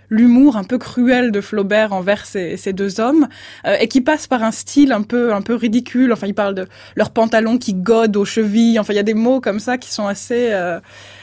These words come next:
euh, que je trouve assez incroyables et, euh, et, et très amusants et, et très doucement cruels. Euh, j'arrive pas à imaginer être écrivain sans être, euh, sans être une lectrice, et je suis une lectrice absolument, euh,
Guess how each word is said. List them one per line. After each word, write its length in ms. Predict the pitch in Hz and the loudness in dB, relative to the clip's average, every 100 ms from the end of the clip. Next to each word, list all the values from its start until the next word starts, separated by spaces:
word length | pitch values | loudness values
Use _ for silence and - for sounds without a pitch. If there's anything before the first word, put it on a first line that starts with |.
| - | -10
euh, 120 | - 170 | -8 -6
que 140 | 214 | -8
je 40 | |
trouve 180 | - 240 | -4 -2
assez 200 | 220 285 | -2 0
incroyables 800 | 262 - 214 214 240 269 247 220 208 | 0 0 -2 0 0 0 -2 -4 -6
et, 180 | 202 185 | -6 -4
euh, 560 | 175 170 156 156 104 - | -6 -6 -6 -8 -10 -10
et, 540 | 196 180 175 208 - - | -8 -8 -8 -10 -12 -12
et 60 | 185 | -12
très 240 | - 220 | -8 -6
amusants 560 | 208 202 196 196 214 233 _ | -4 -4 -4 -6 -8 -12 _
et, 280 | 196 185 - | -8 -8 -10
et 40 | |
très 220 | - - 214 | -10 -6 -4
doucement 380 | 208 - 208 | -6 -6 -6
cruels. 480 | 202 - 180 175 185 - - - - | -6 -6 -6 -6 -10 -18 -20 -20 -10
Euh, 520 | 180 175 165 - - - - - - _ _ _ - | -8 -8 -10 -14 -18 -20 -20 -20 -20 _ _ _ -4
j'arrive 320 | 226 220 - | -2 -2 0
pas 260 | 269 262 | 2 4
à 80 | 226 | 4
imaginer 800 | 220 214 202 214 226 240 226 196 185 175 180 - | 2 0 0 -2 0 0 -2 -4 -6 -12 -12 -4
être 260 | 202 - | -4 -2
écrivain 400 | 196 - 214 220 | -8 -6 -4 -4
sans 280 | 220 202 185 | -4 -6 -6
être, 260 | 190 - 190 | -6 -8 -8
euh, 260 | 175 165 | -8 -8
sans 220 | 170 190 190 | -8 -8 -8
être 220 | 190 196 | -8 -8
une 80 | 190 | -8
lectrice, 580 | 190 - 247 247 - - _ _ | -10 -6 -4 -4 -8 -14 _ _
et 100 | 190 | -8
je 100 | 175 | -6
suis 260 | 165 - 233 | -8 -6 -4
une 120 | 202 | -4
lectrice 420 | 175 - 226 208 | -8 -10 -10 -8
absolument, 800 | 165 - 190 185 185 190 185 170 | -12 -12 -12 -10 -10 -10 -10 -12
euh, 140 | 165 | -16